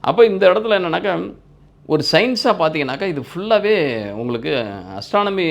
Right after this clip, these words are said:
பேஸ்டு அஸ்ட்ராலஜி தான் நம்ம பார்க்கணும். ஏன்னாக்கா, இது வானியல் சார்ந்த ஒரு நுண்கலை தான்.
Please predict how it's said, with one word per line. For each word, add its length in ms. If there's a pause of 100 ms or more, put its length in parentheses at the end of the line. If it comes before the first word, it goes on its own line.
(340)
பேஸ்டு 440
அஸ்ட்ராலஜி 400
தான் 200
நம்ம 200 (520)
பார்க்கணும். 420 (260)
ஏன்னாக்கா, 340
இது 220
வானியல் 520 (240)
சார்ந்த 480
ஒரு 540
நுண்கலை 440
தான். 180